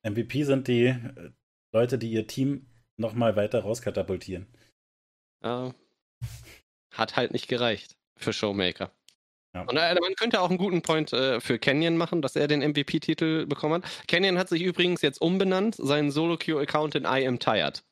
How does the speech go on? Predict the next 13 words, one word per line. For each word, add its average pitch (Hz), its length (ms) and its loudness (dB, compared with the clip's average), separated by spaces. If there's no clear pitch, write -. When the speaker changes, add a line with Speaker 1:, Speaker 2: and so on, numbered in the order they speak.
Speaker 2:
in 104 180 -2
Korea. 85 440 0
Speaker 1:
<laughs> - 40 -16
Okay, - 340 -8
sehr - 260 -6
gut. - 280 -16
Speaker 2:
Also, 156 260 4
einfach 151 160 -2
insane, 123 440 0
die - 80 -10
Pressure. 98 300 -4
Ach, - 240 0
hervorragend. 80 580 -2